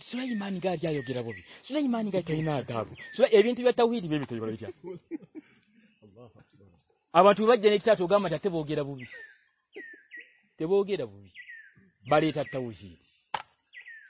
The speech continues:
Baleeta kiki? Tawhidi gwe baleeta. Bwe batyo bafaanana. N'olwekyo, osobola okuyingira mu lubu,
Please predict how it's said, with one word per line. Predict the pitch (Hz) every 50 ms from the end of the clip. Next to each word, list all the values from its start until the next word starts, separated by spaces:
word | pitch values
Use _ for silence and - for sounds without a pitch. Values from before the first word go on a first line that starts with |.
| _ _ -
Baleeta | 127 139 127 135 120
kiki? | 113 107 95 117 143 - - - - - 196 196 190 180 170 165 - - 165 -
Tawhidi | 156 151 185 214 165 147
gwe | 123 120
baleeta. | 117 110 110 107 107 - - 117 110 101 - _ - _ _ _ _ _ _ _ _ _ _ _ -
Bwe | 139 165 175 175 156
batyo | 143 123 135 127 131
bafaanana. | 123 107 - 131 123 120 120 120 120 131 131 - - - - - _ _ _ -
N'olwekyo, | 160 175 185 180 165 - 135 139 156 - - - - _ _ _ _ _ _ _ _ _ - _ _ _ _ _ _ _ -
osobola | 139 135 165 165 165
okuyingira | 156 156 170 165 156 143 131 135 135
mu | 139 139 131
lubu, | 131 127 123